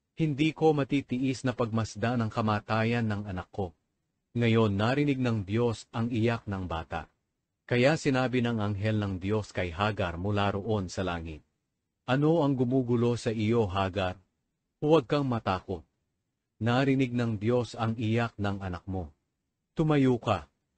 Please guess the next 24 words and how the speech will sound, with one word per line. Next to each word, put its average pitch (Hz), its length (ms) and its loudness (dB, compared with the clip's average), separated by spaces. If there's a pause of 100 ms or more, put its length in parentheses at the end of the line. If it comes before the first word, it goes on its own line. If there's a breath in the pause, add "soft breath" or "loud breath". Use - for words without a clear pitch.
(140)
at 117 160 -4
ibangon 117 560 0
mo 113 240 0
ang 98 160 -4
bata. 85 480 -6 (640)
Dahil 143 480 0
gagawin 123 560 0
kong 120 180 -2
malaking 110 460 0
bansa 101 560 -2
ang 104 160 -4
kanyang 113 400 0
mga 92 320 -2
lahi." 80 400 -6 (580)
Pagkatapos, 120 840 -2 (320)
may 151 240 2
ipinakita 123 640 0
ang 101 240 -2
Diyos 101 320 -2
sa 110 80 -6
kanya 101 400 -2
na 95 80 -4
isang 95 320 -4
balon. 95 400 -2